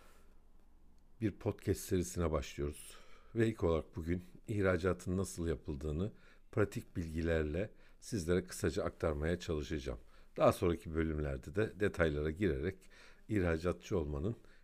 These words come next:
yollarını göstereceğiz. Evet, ihracat nasıl yapılır? Pratik bilgilerle birlikte nasıl, e, ihracatçı oluruz?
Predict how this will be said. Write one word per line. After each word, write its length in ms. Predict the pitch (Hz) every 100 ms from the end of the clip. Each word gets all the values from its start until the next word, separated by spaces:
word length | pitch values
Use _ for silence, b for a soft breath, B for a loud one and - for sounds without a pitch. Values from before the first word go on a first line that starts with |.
| b
yollarını 580 | - 82 76 69 85 101 - -
göstereceğiz. 720 | - 76 - 73 64 55 - - - b b b b b b b b b b - - -
Evet, 300 | 156 107 - -
ihracat 520 | 156 143 113 117 -
nasıl 260 | 117 - 92
yapılır? 640 | 82 117 123 - - - -
Pratik 440 | 113 90 - - - - - -
bilgilerle 1300 | 104 87 90 92 87 - - - - - - - 82
birlikte 560 | 87 73 71 - 110 110 b b b b - -
nasıl, 320 | 104 - 101
e, 840 | 101 - - 90 90 87 85 85
ihracatçı 640 | 101 92 78 78 73 - 104
oluruz? 380 | 76 65 -